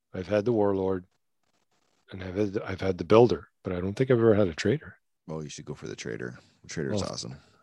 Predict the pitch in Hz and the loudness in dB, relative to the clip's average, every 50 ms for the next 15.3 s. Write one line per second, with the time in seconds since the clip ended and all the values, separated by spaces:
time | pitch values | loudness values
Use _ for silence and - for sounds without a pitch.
0 | _ _ _ - 98 87 87 - 123 127 127 127 135 139 135 127 139 147 156 160 | _ _ _ -4 -4 -4 4 6 8 8 10 10 8 8 8 6 8 8 8 8
1 | 151 139 139 127 127 127 117 110 113 - 107 87 90 85 - 104 101 98 92 85 | 8 8 8 8 8 6 4 4 2 0 0 -2 -4 -4 -2 0 0 0 0 -2
2 | - 78 71 73 76 - _ _ _ _ _ _ _ _ _ _ _ _ _ _ | -4 -8 -8 -8 -10 -14 _ _ _ _ _ _ _ _ _ _ _ _ _ _
3 | - 87 - _ _ - 92 90 87 87 85 87 90 87 85 78 - 85 76 78 | -14 -14 -14 _ _ -8 -4 -4 -4 -2 0 0 0 0 -2 -4 -6 -8 -8 -6
4 | 76 73 73 76 76 71 78 73 - 85 85 85 - 95 87 - - 101 104 104 | -6 -6 -6 -6 -6 -6 -8 -6 -4 -2 -2 -4 -4 -8 -10 -8 -8 -8 -8 -8
5 | 117 117 - _ _ _ _ _ _ - 107 95 90 85 - _ _ _ _ _ | -8 -12 -16 _ _ _ _ _ _ 0 2 2 2 0 -6 _ _ _ _ _
6 | _ _ _ _ _ _ _ _ _ _ _ _ _ - - 82 80 82 80 80 | _ _ _ _ _ _ _ _ _ _ _ _ _ -8 -6 -4 -2 -2 -2 -4
7 | 78 76 69 67 69 69 60 - - _ _ _ _ _ - - 92 82 - _ | -4 -6 -8 -10 -12 -14 -16 -20 -20 _ _ _ _ _ -6 -4 -4 -4 -4 _
8 | - 80 76 76 76 80 80 85 95 101 95 - _ _ _ _ _ _ _ _ | -4 -4 -2 -2 -2 -2 -2 -2 -4 -6 -10 -16 _ _ _ _ _ _ _ _
9 | _ - 80 78 - 98 - - 101 95 92 82 92 90 76 73 - - - 55 | _ -10 -8 -8 -8 -6 -4 0 2 4 4 4 2 0 -2 -4 -8 -18 -14 -12
10 | 67 90 87 85 123 117 117 - 117 - - - 127 - - 117 110 107 107 104 | -12 -12 -8 -4 -2 -2 0 0 -4 -4 -2 -2 -2 2 2 2 2 2 2 0
11 | 104 101 107 107 101 - _ _ _ _ _ _ _ _ - 95 90 - 98 95 | 0 0 -2 -6 -10 -16 _ _ _ _ _ _ _ _ -10 -10 -10 -8 -8 -4
12 | 85 95 95 95 90 - - 95 92 87 85 85 80 85 73 - - 85 80 80 | -2 0 0 0 0 -2 -6 -6 -4 -2 -2 -4 -4 -6 -8 -6 -6 -4 -4 -4
13 | - - - 82 78 76 76 78 73 80 78 - - 85 76 78 73 - - 82 | -4 -6 -6 -6 -6 -6 -6 -6 -4 -4 -6 -4 -6 -8 -6 -6 -6 -6 -4 -4
14 | 80 78 76 73 - 85 78 82 80 - 82 78 76 76 71 - - 87 80 - | -4 -4 -4 -6 -8 -8 -6 -6 -6 -6 -6 -8 -8 -8 -8 -6 -4 -6 -6 -4
15 | - 87 78 76 78 - | -4 -6 -6 -6 -8 -10